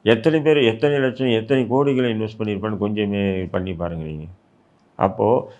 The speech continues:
அ, இது வந்து பாத்தீங்கன்னா பல ஆயிரம் கோடி வந்து ஊழல் பண்ண விஷயம். இன்னைக்கு வந்து எப்படின்னா, அந்த வழக்கு பற்றி யாருமே பேச்சே இல்லை. யாருமே பே-, ஊடகங்களே அதை பத்தி பேசுறது இல்ல. புரியுதுங்களா?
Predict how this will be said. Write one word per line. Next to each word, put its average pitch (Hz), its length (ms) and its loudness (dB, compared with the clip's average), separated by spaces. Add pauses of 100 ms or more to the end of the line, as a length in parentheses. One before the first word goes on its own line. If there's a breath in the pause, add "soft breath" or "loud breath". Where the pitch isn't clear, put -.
(140)
அ, 123 180 2
இது 127 240 4
வந்து 143 300 0
பாத்தீங்கன்னா 127 320 -4
பல 113 220 2
ஆயிரம் 120 520 -2
கோடி 147 420 -4
வந்து 120 280 -6
ஊழல் 113 340 -2
பண்ண 98 260 -4
விஷயம். 98 580 -4
இன்னைக்கு 127 460 0
வந்து 127 380 -2
எப்படின்னா, 120 680 -2
அந்த 101 260 0
வழக்கு 147 440 0 (120)
பற்றி 123 580 -2
யாருமே 117 320 0
பேச்சே 113 400 -6
இல்லை. 80 180 -6
யாருமே 113 300 0
பே-, 120 260 -4 (100)
ஊடகங்களே 151 500 2
அதை 139 120 -4
பத்தி 123 220 -6
பேசுறது 113 460 -8
இல்ல. 76 160 -14 (1040)
புரியுதுங்களா? 87 460 -2